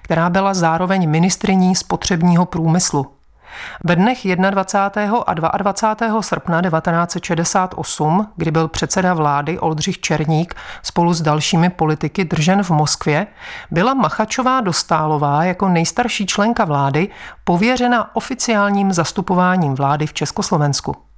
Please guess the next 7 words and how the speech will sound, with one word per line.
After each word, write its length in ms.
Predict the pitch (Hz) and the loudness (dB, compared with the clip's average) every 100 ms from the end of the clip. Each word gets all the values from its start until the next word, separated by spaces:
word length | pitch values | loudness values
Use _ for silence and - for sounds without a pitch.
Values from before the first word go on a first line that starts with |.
| - - - - - | -20 -20 -20 -16 -2
Navzdory 400 | 160 165 175 202 | 0 2 2 2
tomu, 300 | 226 247 165 | 2 2 2
že 140 | 151 | 0
původně 560 | 139 190 170 175 160 160 | -4 -2 0 0 2 0
patřila 460 | 156 147 - 151 151 | 0 -4 -2 0 -2
ke 160 | 139 | -6
konzervativcům, 1120 | - 143 143 151 151 - 151 - 165 180 240 | -6 -2 0 0 0 -2 -6 -4 0 2 2